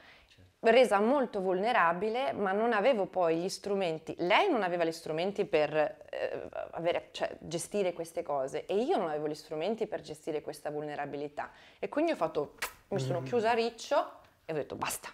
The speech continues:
Speaker 2: mai più, chi me lo fa fare? Non me l'ha prescritto il dottore". E quindi ho cambiato completamente direzione.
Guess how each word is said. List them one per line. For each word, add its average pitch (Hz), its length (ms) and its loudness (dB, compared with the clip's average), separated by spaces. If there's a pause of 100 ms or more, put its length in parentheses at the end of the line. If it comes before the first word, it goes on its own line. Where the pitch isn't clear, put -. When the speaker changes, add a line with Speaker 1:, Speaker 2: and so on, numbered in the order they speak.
Speaker 2:
mai - 140 -10
più, - 200 -10
chi - 120 -16
me - 80 -12
lo - 60 -8
fa - 120 -14
fare? 139 280 -4
Non 143 120 -12
me 147 60 -10
l'ha 139 60 -10
prescritto - 440 -12
il 147 60 -8
dottore". 156 520 -6 (280)
E 160 100 -8
quindi 214 260 0
ho 143 120 -2
cambiato 175 500 2
completamente 160 640 -6
direzione. - 600 -10